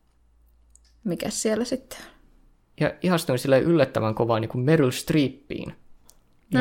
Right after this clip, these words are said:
Speaker 1: No.
Speaker 2: va-, vaikka hän ei ole silleen niinku klassisella tavalla silleen kaunis tai niinku kaunein nainen sillä tavalla, mutta mun mielestä se, sillä on niin us-, uskomaton karisma, to-, todella kaunis omalla tavallaan. Sitten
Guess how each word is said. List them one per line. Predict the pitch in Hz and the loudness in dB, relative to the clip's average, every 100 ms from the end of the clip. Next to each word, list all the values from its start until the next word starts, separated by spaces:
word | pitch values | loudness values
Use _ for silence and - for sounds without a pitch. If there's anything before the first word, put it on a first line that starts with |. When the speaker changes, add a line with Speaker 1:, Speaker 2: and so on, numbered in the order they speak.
| 233 | 2
Speaker 1:
No. | |
Speaker 2:
va-, | 240 - | 0 2
vaikka | - 139 135 | 2 4 2
hän | 135 | 2
ei | 127 | 2
ole | 127 | 0
silleen | 131 131 127 123 | -4 -2 0 0
niinku | 120 123 120 117 - _ _ _ _ _ _ _ - | -4 -4 -6 -6 -12 _ _ _ _ _ _ _ 0
klassisella | 156 - 139 110 113 | 2 2 0 0 0
tavalla | 117 113 - - | 2 2 0 -4
silleen | - 117 110 | -6 -4 -2
kaunis | - 127 113 67 - - - 131 | 0 0 0 -4 -8 -8 -10 -6
tai | - 104 | -4 -2
niinku | 107 107 | -2 -4
kaunein | - 113 113 110 98 - - | 0 2 2 -2 -4 -8 -10
nainen | - 127 117 - - | -2 0 0 -2 -6
sillä | - - | -6 -4
tavalla, | 113 120 | -4 -4
mutta | - | -4
mun | 127 123 | -4 -2
mielestä | 117 - - - - _ _ _ _ _ _ _ _ _ _ _ - | -4 -4 -4 -4 -6 _ _ _ _ _ _ _ _ _ _ _ -8
se, | - 123 | -2 0
sillä | 120 135 127 | 0 0 0
on | |
niin | 127 131 - | 0 -2 -2
us-, | 151 - | -2 -2
uskomaton | - 160 127 120 117 | -6 -4 -2 -2 -2
karisma, | 113 123 117 - - - - _ - | 2 2 2 -2 -4 -6 -10 _ -4
to-, | 165 - | -2 0
todella | - 175 131 | 2 4 4
kaunis | 131 131 120 - | 4 4 4 0
omalla | - 135 - - | 0 0 0 -2
tavallaan. | 60 58 - - - - _ _ _ _ _ _ _ _ _ _ _ - | -2 -2 -4 -6 -10 -12 _ _ _ _ _ _ _ _ _ _ _ -12
Sitten | 123 - | -10 -10